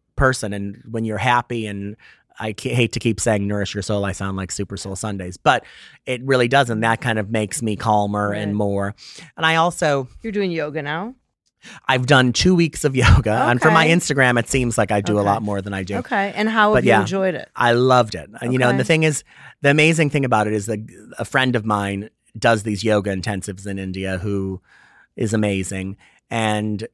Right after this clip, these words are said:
Speaker 1: so I've just gone and done two of those. And I've done a few classes in New York, but literally only a few. And the thing is, the thing about it is that I've loved about it, and it's the same, uh,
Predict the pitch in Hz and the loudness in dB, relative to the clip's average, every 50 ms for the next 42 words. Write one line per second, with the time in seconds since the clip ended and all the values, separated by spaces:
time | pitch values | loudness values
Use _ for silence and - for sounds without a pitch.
0 | _ _ _ - - - 123 120 113 113 123 113 - - 120 113 110 107 107 104 | _ _ _ -6 0 4 4 4 4 2 0 -4 0 2 4 4 4 4 2 0
1 | 101 107 107 101 - 127 117 107 113 107 98 117 123 113 107 123 113 113 98 - | 0 -2 -2 0 0 0 2 2 2 0 0 0 -2 -2 0 0 -2 -2 0 0
2 | 123 113 - 127 113 110 98 - 113 104 90 107 98 95 95 95 - 101 107 101 | 0 0 2 2 2 2 0 -2 -4 -6 -4 -4 -4 -4 -4 -6 -8 -8 -6 -6
3 | 101 101 92 85 87 - - 98 104 113 107 107 101 98 95 95 95 92 92 92 | -4 -4 -4 -6 -8 -10 -10 -6 -4 -2 -2 -2 -2 -4 -4 -6 -6 -8 -8 -10
4 | 92 92 - 107 92 92 92 95 98 95 - 135 135 135 123 120 - - - - | -10 -10 -10 -8 -8 -8 -8 -10 -8 -6 -4 -2 -2 -2 -2 -2 -4 -8 -16 -20
5 | - - - - - - - _ 131 123 170 180 127 131 147 143 139 131 127 120 | -20 -20 -20 -20 -20 -20 -18 _ -8 -4 -4 -2 2 4 4 4 4 2 0 -2
6 | 117 113 110 104 110 107 110 - 123 117 113 113 107 120 117 113 107 107 104 104 | -4 -6 -8 -10 -12 -14 -6 -2 0 2 2 2 2 2 0 0 0 -2 -2 -2
7 | 101 101 101 104 98 95 - _ _ _ _ _ _ - 120 120 117 101 - 127 | -2 -2 -2 -2 -4 -6 -10 _ _ _ _ _ _ -8 -6 -4 -4 -4 -4 -4
8 | 113 - 131 120 113 113 110 107 92 78 101 104 107 101 90 98 | -2 0 2 2 2 0 -4 -6 -10 -12 -12 -12 -12 -12 -12 -14